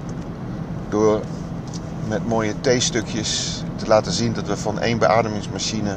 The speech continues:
twee beademingsmachines kunnen maken en dat we dan in plaats van één patiënt twee patiënten kunnen beademen.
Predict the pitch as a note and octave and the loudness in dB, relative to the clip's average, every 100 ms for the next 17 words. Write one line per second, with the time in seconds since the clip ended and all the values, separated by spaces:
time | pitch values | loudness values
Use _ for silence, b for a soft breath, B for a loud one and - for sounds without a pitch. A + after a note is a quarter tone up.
0 | - - - - - - - - - - | -4 -8 -8 -8 -8 -8 -6 -6 -6 -8
1 | - - - - - - - - B B | -8 -8 -6 -6 -6 -6 -6 -6 B B
2 | B B B B B - B2+ C3+ A#2+ B2 | B B B B B 6 6 8 8 8
3 | A2 G2 G#2 - A2 F#2+ - G#2 G2+ G2 | 4 -2 -2 0 0 0 -2 -2 0 2
4 | F#2+ A2 G2+ G2+ - - F#2+ F#2 F2+ F#2+ | 2 2 0 -2 -4 -6 -4 -4 -2 0
5 | G2 G2 - G2 - G2 A#2+ C3+ - - | 0 0 0 0 0 -2 0 0 -2 -4
6 | F#2+ - B2 C#3 - G#2 - - F#2 F#2 | -4 0 0 0 -2 -4 -4 -6 -4 -4
7 | - - G#2+ F#2+ F#2 E2 | 0 2 4 4 2 -2